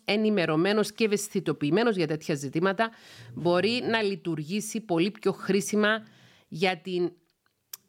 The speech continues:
διαπαιδαγώγηση των παιδιών του, ώστε αυτά να εξελιχθούν σε, ε, ενήλικες που αναλαμβάνουν την ευθύνη των πράξεών τους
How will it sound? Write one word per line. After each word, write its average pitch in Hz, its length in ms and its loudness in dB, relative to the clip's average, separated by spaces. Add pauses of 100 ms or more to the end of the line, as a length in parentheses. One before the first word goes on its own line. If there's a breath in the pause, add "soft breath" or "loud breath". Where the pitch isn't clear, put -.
(1120)
διαπαιδαγώγηση 185 1120 0
των 202 220 -2
παιδιών 165 520 0
του, 175 80 -2
ώστε 180 220 -4
αυτά 180 260 -2
να 196 100 -2
εξελιχθούν 190 840 -2 (460 loud breath)
σε, 165 540 0 (840)
ε, 165 240 2
ενήλικες 180 920 2
που 180 100 -2
αναλαμβάνουν 175 640 0
την 170 120 -6
ευθύνη 190 340 -4
των 160 160 -4
πράξεών 180 600 -4
τους 156 260 -8